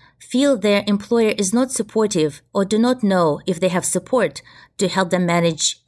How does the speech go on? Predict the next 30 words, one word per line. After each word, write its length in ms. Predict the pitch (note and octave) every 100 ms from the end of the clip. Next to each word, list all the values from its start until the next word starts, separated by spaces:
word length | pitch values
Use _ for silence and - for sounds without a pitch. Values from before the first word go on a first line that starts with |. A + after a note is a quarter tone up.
| -
this 140 | D#3+
stage 260 | - E3 E3
of 120 | D#3+
life. 400 | D3+ D3 - - _ _ _ _ _ -
Working 420 | D4+ D4+ B3+ F3
women 360 | G3 F#3 E3 -
are 100 | F#3+
dealing 320 | F3 A3+ A3+
with 160 | G3 F#3
the 100 | F#3
reality 460 | F#3 A3 G#3+ G#3
of 180 | F#3 E3+
ageism, 640 | G3+ G#3+ G#3 E3 D#3 C#3+ D3 - - -
with 200 | F#3+ -
three 260 | - C4
in 120 | B3
ten 280 | G#3+ G3+ F3
fearing 500 | - - A3+ G3 D#3 -
that 180 | E3 -
others 380 | A3+ G#3 E3 - _ -
may 160 | G3+
see 220 | G3 -
them 220 | F#3+ E3+ D#3
as 220 | D#3+ D#3+
weak, 280 | F#3+ C4 - - _ _ -
old, 360 | G3 G#3+ G3+ - _ _
or 120 | F#3 F3
past 340 | F#3+ F#3 -
their 140 | E3+
prime. 520 | E3 - D#3+ C#3+ D3